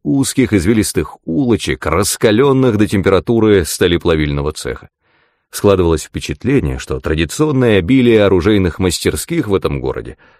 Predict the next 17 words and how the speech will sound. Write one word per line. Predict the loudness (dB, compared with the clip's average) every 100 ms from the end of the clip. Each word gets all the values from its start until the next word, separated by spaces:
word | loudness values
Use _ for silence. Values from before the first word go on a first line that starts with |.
| _
объяснялось | -2 0 0 0 0 0
тем | 0 -2 2
простым | 0 0 -2 -2
фактом, | -2 -2 -2 -4
что | 0 2 2
в | 2
летние | 2 2 0 -4 -2
месяцы | -2 -2 -2 -6 -4
рачительный | -2 -2 -2 -2 2 2
кузнец | 0 -4 -2 -4 -4 -8 -16 -20 -20 _
мог | -2 0
изрядно | 2 2 2 2
сэкономить | 2 0 2 2 4 2 0 -2
на | -6 -4
горне | 0 0 0 -4
ввиду | -4 -4 -2
его | 0 0 -2